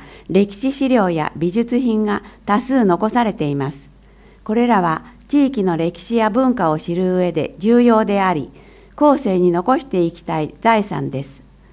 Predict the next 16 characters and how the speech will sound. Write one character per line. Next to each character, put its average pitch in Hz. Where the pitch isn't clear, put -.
そ 208
の 233
う 226
ち、 226
特 262
に 196
重 240
要 220
な 214
も 202
の 196
は、 160
国、 226
県、 240
市 -
が 196